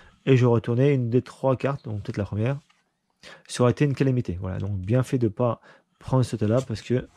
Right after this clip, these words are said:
euh, il y avait des cartes calamité, des cartes moins quatre, donc ça allait pas, donc ça va pas, ok. Voilà, donc ma première phase de choix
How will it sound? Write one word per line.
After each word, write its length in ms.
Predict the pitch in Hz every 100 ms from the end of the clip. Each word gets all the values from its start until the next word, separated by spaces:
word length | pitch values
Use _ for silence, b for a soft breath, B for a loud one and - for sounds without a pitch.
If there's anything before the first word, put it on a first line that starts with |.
| B B B B - -
euh, 100 | 101
il 80 | 98
y 40 |
avait 120 | 104
des 80 | 110
cartes 200 | - 110
calamité, 580 | - 113 101 - 123 127
des 80 | 104
cartes 260 | - -
moins 140 | 107 104
quatre, 360 | 117 127 -
donc 280 | - 104 110
ça 140 | -
allait 120 | 90 92
pas, 240 | 110 123 - B B B B B B -
donc 160 | - 120
ça 120 | 120
va 40 |
pas, 140 | 104 - -
ok. 220 | 151 - - _ _ B B B B
Voilà, 200 | - 214
donc 240 | 139 160 -
ma 140 | 185
première 500 | - - 185 185 165
phase 420 | - 185 170 156
de 320 | 117 113 135 147
choix 440 | - 156 127 -